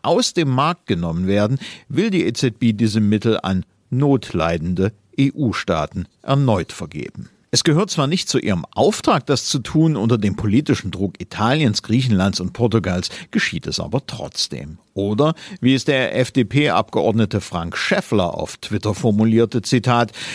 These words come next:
„Es werden noch mehr Staatsschulden Italiens mit Geld aus dem Nichts aufgekauft.“ Zitat Ende. So begrenzt man Inflation eben nicht.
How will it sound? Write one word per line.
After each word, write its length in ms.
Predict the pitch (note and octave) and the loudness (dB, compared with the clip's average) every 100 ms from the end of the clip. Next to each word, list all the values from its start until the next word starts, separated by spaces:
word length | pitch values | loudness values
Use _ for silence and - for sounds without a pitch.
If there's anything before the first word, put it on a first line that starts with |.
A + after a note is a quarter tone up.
| G3 | -8
„Es 360 | - A#2+ A2 B2 | 0 0 0 0
werden 260 | B2+ D3 D3+ | 0 2 0
noch 160 | C#3 | 0
mehr 220 | A2+ D3+ | 2 0
Staatsschulden 640 | F3+ - F#2 - - G2+ G2+ | 0 0 -2 -2 0 2 2
Italiens 640 | F#2 G#2 F2+ F2+ F#2+ A2 D3 | -2 0 0 0 0 0 0
mit 280 | D3 - | 0 0
Geld 320 | - F2+ D#2 - | -2 0 -2 -6
aus 180 | E2 | -6
dem 260 | - C3 E3 | 0 2 4
Nichts 440 | C#3+ F2 - - | 4 2 -2 -6
aufgekauft.“ 1000 | - - - - D#2 - - - - - | -6 -6 -8 -10 -10 -8 -8 -10 -16 -14
Zitat 540 | - C3 - B2 C#3 - | -4 -4 2 2 2 -4
Ende. 400 | - C3+ A#2 - - _ _ - - | -12 -12 -12 -16 -20 _ _ -20 -8
So 380 | - G2 A2+ D3 _ | 0 4 4 0 _
begrenzt 580 | C#3+ - A2 C3+ C3 - | -2 2 2 2 -2 0
man 160 | G#2 | 2
Inflation 720 | G2 F#2 B2 A2 - G#2 G2 - | 2 0 2 2 2 2 4 2
eben 360 | F#2 F2+ C3+ | -2 0 2
nicht. 440 | F#2+ - - - | 0 -2 -10 -12